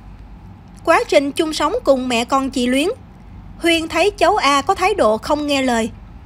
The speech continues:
nên đã nhiều lần hành hạ, đánh đập và giết cháu A. để không phải nuôi dưỡng, không để cháu A làm ảnh hưởng đến cuộc sống của Huyên và Luyến.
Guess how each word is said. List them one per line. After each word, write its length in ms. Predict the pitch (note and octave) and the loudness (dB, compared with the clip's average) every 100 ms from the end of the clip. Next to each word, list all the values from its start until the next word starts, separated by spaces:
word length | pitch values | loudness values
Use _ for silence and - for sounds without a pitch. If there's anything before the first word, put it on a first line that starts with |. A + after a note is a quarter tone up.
| - - | -20 -2
nên 280 | E4+ F4+ D#4+ | 2 2 2
đã 120 | C4+ | 0
nhiều 280 | F#4 C#4 B3+ | 2 4 4
lần 220 | B3+ B3 | 2 0
hành 220 | C4 B3 | 0 0
hạ, 260 | A#3 A3 A3+ - | 0 0 -2 -2
đánh 180 | C#4 F4+ G#4+ | 0 0 2
đập 160 | A#3 - | 0 0
và 180 | B3 A#3+ | -2 0
giết 340 | A3+ C#4+ A4+ | 2 0 0
cháu 140 | - E4 | 0 2
A. 220 | B3+ B3 - - - - - | 2 0 -2 -16 -20 -18 -2
để 180 | B3+ C4 | 2 2
không 300 | - D#4 C4+ | 4 0 0
phải 260 | - A3 D#4 | -2 0 0
nuôi 200 | C#4+ B3+ | 0 2
dưỡng, 200 | A3+ A3+ G#4 - - - - | 0 0 -6 -14 -20 -20 -18
không 320 | - F4+ F4 | 2 2 4
để 200 | C#4+ A#3+ | 0 0
cháu 200 | C#4+ E4 | 2 2
A 300 | G4+ C#4 C4 - | 2 2 0 -2
làm 240 | C4+ C4 | 0 2
ảnh 180 | C4 A#3+ F4 | 0 -4 -2
hưởng 280 | C4+ B3 | -2 0
đến 140 | C#4+ D4 - | 0 0 0
cuộc 180 | C#4 - | -2 0
sống 240 | D4 D#4+ A4+ | -2 -2 -2
của 200 | B3 A3+ - | 0 0 0
Huyên 280 | D4+ C#4 | -2 -2
và 140 | B3+ A3 | -2 0
Luyến. 180 | A#3+ | 0